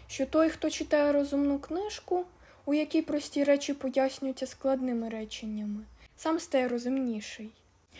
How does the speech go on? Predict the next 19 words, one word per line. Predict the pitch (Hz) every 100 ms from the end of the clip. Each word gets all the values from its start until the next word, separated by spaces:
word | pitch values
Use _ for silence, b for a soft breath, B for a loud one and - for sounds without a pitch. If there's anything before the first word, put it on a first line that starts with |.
| B B
А | 285
тому | 285 392 427
зовсім | 415 392 - 294
неважливо, | 285 277 269 269 262 247 254 B B
чи | - 240
правильно | - 302 370 359 311
вживає | 269 254 277 320 294
мудра | 269 294 285 269 B B B
людина | 240 233 269 277
слова | 254 - 220 240 294 381 - _ -
і |
ставить | 240 - 294 311
наголоси. | 240 226 220 214 208 - - 208 - _ _ b b b b
Тому | 277 311
з | 339
вічливості | 349 392 - 277 240 240 233
Данило | 214 240 339 381
стримував | - - 294 294 285 285
себе | - 262 247 254